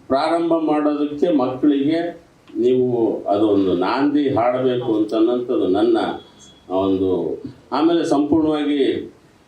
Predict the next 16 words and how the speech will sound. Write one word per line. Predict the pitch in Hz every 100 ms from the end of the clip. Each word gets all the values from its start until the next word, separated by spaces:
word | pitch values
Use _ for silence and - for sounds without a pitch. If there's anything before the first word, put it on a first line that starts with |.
| 101
ನಿಮಗೆ | 104 113 110
ಯಾವುದೇ | 110 131 127 131
ಥರದ | 131 123 120
ಸಪೋರ್ಟ್ | 113 110 - 127 123 131
ಅಂತಂದ್ರೆ | 120 123 131 127
ಫೈನಾನ್ಸ್ | 107 117 135 131 -
ಒಂದು | 143 143
ಬಿಟ್ಟು | 113 117 135 - - - - - 170 - 165 226 196 202 196 247 - - - - - - - - - - -
ಯಾವುದೇ | 101 123 147 147
ಥರದ | 143 139 135
ಸಪೋರ್ಟ್, | 131 123 151 143 139 - 131 -
of | - - - 98 - -
course | 175 - 101 90 - -
ಅದು | 101 -
ಚೆನ್ನಾಗಾದ್ರೆ | 165 147 151 143 156 330
ಆಮೇಲೆ | 151 285 160 165 302 269 -